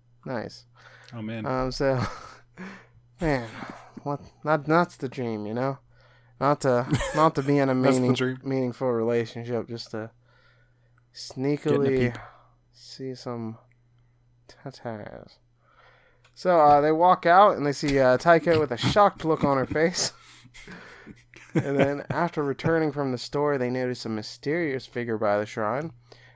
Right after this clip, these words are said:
Speaker 1: They chase after them, and they find a dead body. It's Anzai, the stagehand that was blackbelling Naichi. So,
Speaker 2: Thank God.
Speaker 1: we got a twist here. We finally got somebody dead.
Speaker 2: Dead ass.
Speaker 1: Yeah, I'm glad he's dead. He sucked.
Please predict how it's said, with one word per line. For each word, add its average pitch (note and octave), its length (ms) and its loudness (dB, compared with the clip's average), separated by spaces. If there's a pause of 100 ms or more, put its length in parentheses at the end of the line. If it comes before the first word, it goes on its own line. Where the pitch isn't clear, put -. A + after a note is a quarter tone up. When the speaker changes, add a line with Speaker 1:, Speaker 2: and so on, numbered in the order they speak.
Speaker 1:
They A#2+ 80 -8
chase E3 480 -6
after D3 420 0
them, A2+ 300 -2 (480)
and C3+ 180 -4
they B2+ 80 -2
find D#3 340 -2
a A#2+ 40 -4
dead D3 400 -4
body. C3 500 -2 (220)
It's - 160 -14
Anzai, C3+ 760 2
the G2 120 -8
stagehand B2 600 -4
that G2 100 -2
was - 100 -10
blackbelling A#2 600 -4
Naichi. C#3 400 -12 (100)
So, - 300 -12 (600)
Speaker 2:
Thank C#3 200 -4
God. G#2 320 -2
Speaker 1:
we A2+ 60 -14
got A#2 160 -4
a - 20 -8
twist - 400 -6
here. A#2 120 -6
We A2 60 -6
finally D3 260 0
got C3 140 -2
somebody A#2+ 300 -6
dead. A2+ 400 -2 (960)
Speaker 2:
Dead G#2+ 160 -6
ass. G#2+ 320 0
Speaker 1:
Yeah, G2+ 80 -6
I'm E3+ 80 -6
glad G3 240 4
he's A#2+ 180 -8
dead. A2 280 -4
He B2+ 80 -18
sucked. - 420 -10